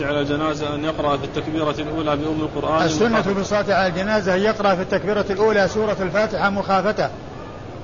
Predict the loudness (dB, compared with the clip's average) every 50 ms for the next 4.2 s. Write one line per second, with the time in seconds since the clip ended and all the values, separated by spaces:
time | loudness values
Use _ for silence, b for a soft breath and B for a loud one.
0 | -2 0 2 2 2 2 2 2 2 4 4 2 2 0 -4 -10 -14 -16 -14 -14
1 | -12 -4 0 2 2 2 2 2 2 2 2 2 2 2 2 2 2 2 2 2
2 | 4 4 4 2 2 -2 -8 -12 -14 -14 -14 -14 -14 -14 -14 -14 -14 -14 -14 -14
3 | -14 -14 -14 -14 -14 -14 -14 -14 -10 -6 -4 0 0 2 2 2 2 2 2 4
4 | 2 2 0 -4